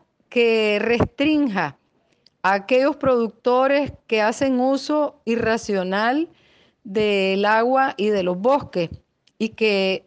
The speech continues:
empiecen a cambiarse esas prácticas productivas, no solo con educación, sino también con lineamientos claros de qué cosa se puede hacer y qué cosa no se puede hacer. Pero Nicaragua no puede seguir de espaldas a la naturaleza.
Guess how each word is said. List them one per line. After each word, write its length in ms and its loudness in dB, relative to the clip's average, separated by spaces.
empiecen 720 -2
a 140 -2
cambiarse 580 -2
esas 200 -4
prácticas 580 -6
productivas, 600 -2
no 140 -4
solo 260 -2
con 200 -2
educación, 720 -2
sino 380 -4
también 500 0
con 240 -2
lineamientos 800 -2
claros 580 0
de 220 -2
qué 200 0
cosa 340 0
se 220 0
puede 360 0
hacer 500 -2
y 100 -4
qué 180 -4
cosa 280 -2
no 120 -6
se 100 -6
puede 220 -2
hacer. 360 -2
Pero 220 -2
Nicaragua 600 2
no 140 0
puede 220 2
seguir 420 0
de 100 0
espaldas 560 0
a 60 2
la 120 0
naturaleza. 840 -2